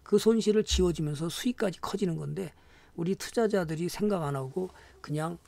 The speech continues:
아, 떨어진다는 이유 때문에 지금 다 팔아버리고 그렇게 하시면 안 된다는 거고요. 또 하나가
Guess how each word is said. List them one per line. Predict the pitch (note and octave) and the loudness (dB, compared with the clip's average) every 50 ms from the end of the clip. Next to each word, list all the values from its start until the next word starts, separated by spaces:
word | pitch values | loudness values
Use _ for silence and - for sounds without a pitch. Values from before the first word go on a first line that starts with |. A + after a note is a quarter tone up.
| _ _ - | _ _ -12
아, | - D#3 D3+ | -10 -8 -6
떨어진다는 | - - A#3 A3+ G#3+ F#3+ G3+ G3 F#3 F3 E3+ E3+ E3 D3+ | -2 0 2 2 2 2 2 0 0 -2 -4 -4 -4 -4
이유 | D3 D3 D3 C#3+ | -4 -6 -6 -8
때문에 | - - D#3 C#3+ C#3 C3+ C3 C3+ D3+ F3+ F#3+ - | -8 -8 -8 -8 -6 -8 -8 -8 -10 -12 -14 -16
지금 | - - - D3 D3 | -16 -10 -8 -8 -8
다 | C3+ - - C3 C3+ C3+ C3+ - | -6 -8 -8 -8 -6 -8 -10 -10
팔아버리고 | - - - G3+ F#3+ E3 D3 C#3+ C3+ B2+ B2 - - A2 - _ - - - - - - - - - - | -12 -12 -10 -10 -10 -10 -10 -10 -12 -12 -12 -12 -14 -14 -14 _ -20 -20 -20 -20 -18 -16 -14 -14 -16 -14
그렇게 | - - D#3 C#3+ - - C#3 | -12 -10 -10 -10 -8 -8 -8
하시면 | C#3 B2 - - D#3+ F3 B3 - | -6 -6 -6 -4 -4 -6 -6 -8
안 | - - D3+ D3+ | -6 -2 -2 0
된다는 | D#3+ D#3 D3 C#3+ C3+ C3 B2+ | 0 0 -2 -2 -4 -6 -8
거고요. | C3 C3+ B2 - - - - _ _ - | -10 -10 -12 -14 -16 -20 -20 _ _ 0
또 | - D4+ D4 | 4 6 6
하나가 | C4 A3 F3 D3+ C#3+ D#3+ F3+ G3 - | 6 4 2 0 0 0 -2 -2 -2